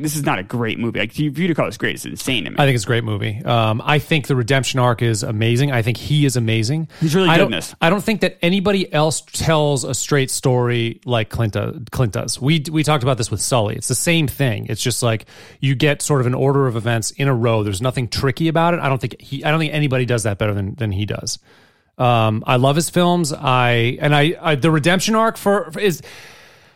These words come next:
Speaker 2: no one makes this film either. In two thousand nine, even in two thousand nine, this is a tough movie to make with
Speaker 1: Yeah.
Speaker 2: the racism,
Speaker 1: I agree.
Speaker 2: overt racism.
Speaker 1: Yes.
Speaker 2: Um,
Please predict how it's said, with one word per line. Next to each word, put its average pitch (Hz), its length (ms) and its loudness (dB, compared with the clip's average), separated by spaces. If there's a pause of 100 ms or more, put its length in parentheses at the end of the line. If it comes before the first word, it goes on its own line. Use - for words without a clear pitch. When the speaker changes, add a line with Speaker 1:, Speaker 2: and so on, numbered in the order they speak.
(140)
Speaker 2:
no 196 340 0
one 240 180 4
makes 208 220 0
this - 140 -4
film 131 240 0
either. 135 200 0
In 165 220 -2
two 233 180 0
thousand 196 340 2
nine, 120 600 0
even 285 320 2
in 226 140 2
two 220 200 -2
thousand 160 380 2
nine, 127 200 2
this 214 140 2
is 190 80 -4
a 104 180 -2 (120)
tough - 340 -2
movie 139 220 2
to 120 60 0
make 117 220 0
with 117 100 -2
Speaker 1:
Yeah. 120 100 2
Speaker 2:
the 113 80 2
racism, 143 800 2
Speaker 1:
I 139 80 4
agree. 147 260 4
Speaker 2:
overt 240 460 4
racism. 123 600 0
Speaker 1:
Yes. - 260 -4
Speaker 2:
Um, 151 480 4